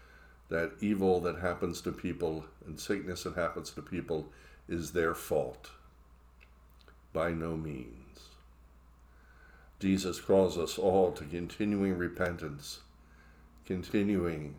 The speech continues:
to try to change our lives,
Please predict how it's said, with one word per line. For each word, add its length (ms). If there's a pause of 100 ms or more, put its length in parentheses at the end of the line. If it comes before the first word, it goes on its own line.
(120)
to 560 (1600)
try 460
to 500 (680)
change 600
our 220
lives, 800